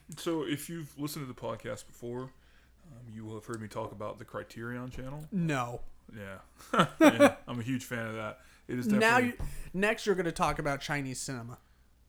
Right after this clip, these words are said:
Speaker 1: It's all, it's coming.
Speaker 2: <laughs>
Speaker 1: It's coming. Um, I, I like what I like,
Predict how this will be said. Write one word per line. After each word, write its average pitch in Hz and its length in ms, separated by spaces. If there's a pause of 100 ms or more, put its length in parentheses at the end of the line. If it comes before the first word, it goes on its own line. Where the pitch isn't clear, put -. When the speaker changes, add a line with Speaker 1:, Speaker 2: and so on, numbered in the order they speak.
(100)
Speaker 1:
It's 117 140
all, 135 160
it's 127 120
coming. 170 300 (100)
Speaker 2:
<laughs> - 80
Speaker 1:
It's - 420
coming. 160 280 (880)
Um, 110 480 (480)
I, 117 260
I 117 160
like 156 240
what 160 100
I 147 40
like, 104 340